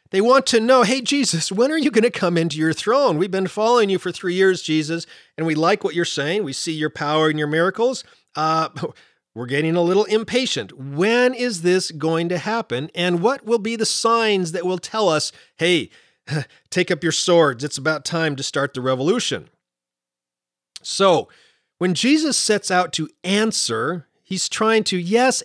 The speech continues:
answer their questions, but also correct their thinking. All right? He needs them to see that his kingdom, the kingdom of heaven, the kingdom of God,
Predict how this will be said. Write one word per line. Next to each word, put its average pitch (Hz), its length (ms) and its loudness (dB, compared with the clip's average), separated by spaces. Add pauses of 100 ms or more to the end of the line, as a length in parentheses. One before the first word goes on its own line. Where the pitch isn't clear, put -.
answer 165 360 -2
their 135 160 -2
questions, 123 680 -6
but 143 340 -6
also 131 960 0 (500)
correct 165 560 0
their 151 160 0
thinking. 120 720 -4 (840)
All 123 80 -4
right? 160 160 -4
He 196 200 -2
needs 233 440 0
them 190 340 0
to - 160 -4
see 170 760 0
that 165 260 0
his 254 340 -6
kingdom, 202 720 -2 (840)
the 165 80 -6
kingdom 247 360 2
of 190 100 2
heaven, 170 420 0
the 160 80 0
kingdom 190 400 -2
of 143 220 -2
God, 165 560 0